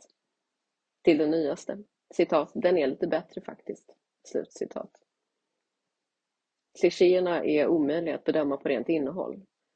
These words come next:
De är ju framförallt en sorts ömhetshandlingar, uttalade i en situation som trotsar komplexa språkliga resonemang.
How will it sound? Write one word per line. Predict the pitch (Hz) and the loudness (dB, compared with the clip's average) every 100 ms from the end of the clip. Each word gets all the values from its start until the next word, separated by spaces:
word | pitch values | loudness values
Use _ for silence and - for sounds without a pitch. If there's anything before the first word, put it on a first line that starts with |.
| _ | _
De | - 165 | 0 2
är | |
ju | 165 | 2
framförallt | 160 165 175 196 202 | 0 0 2 0 -2
en | 175 | -6
sorts | 160 - - - | -8 -10 -18 -6
ömhetshandlingar, | 196 147 147 139 - 196 196 120 80 - _ _ _ _ | -2 0 -2 -6 -6 -6 -4 -4 -6 -10 _ _ _ _
uttalade | 202 - - 156 160 156 | 0 2 0 2 2 0
i | |
en | 147 | 0
situation | 160 - 170 185 165 160 | -4 -6 -2 0 0 -4
som | - 151 147 | -8 -8 -4
trotsar | - 170 - - 165 | -4 -4 -6 -6 -6
komplexa | - 160 - 185 - - - | -4 -6 -6 -8 -10 -10 -10
språkliga | - - - - - | -8 -8 -8 -6 -6
resonemang. | - - - - - 202 | -6 -8 -10 -10 -12 -20